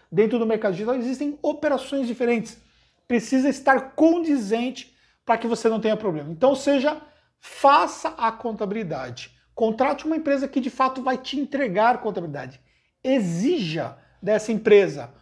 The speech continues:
um demonstrativo de resultado, um balanço patrimonial. Todo final de ano, a empresa contábil tem que fechar isso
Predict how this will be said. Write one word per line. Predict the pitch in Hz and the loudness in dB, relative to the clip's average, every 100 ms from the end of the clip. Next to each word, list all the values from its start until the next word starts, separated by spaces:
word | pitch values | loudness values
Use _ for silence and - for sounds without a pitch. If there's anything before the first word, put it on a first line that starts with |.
| _ | _
um | 196 | -2
demonstrativo | 233 247 240 226 262 | 0 0 -2 -4 -2
de | 240 | 2
resultado, | 226 233 247 214 196 165 160 - - | 2 0 -2 0 2 0 -6 -16 -10
um | 185 | 0
balanço | 190 226 233 | 4 4 2
patrimonial. | - 214 226 220 190 202 208 208 - _ - | -4 -4 -4 -4 2 4 2 0 -14 _ 4
Todo | 254 254 | 6 6
final | 254 240 233 | 0 0 0
de | 175 | 2
ano, | 208 240 247 247 | 4 4 0 -4
a | 226 | -6
empresa | 226 - 226 226 233 240 | -6 0 4 6 4 -2
contábil | 254 220 208 190 | -6 -2 -2 -2
tem | - 208 | -4 -10
que | - | -8
fechar | 214 - 202 | -8 -4 -4
isso | 180 185 - | -2 -4 -10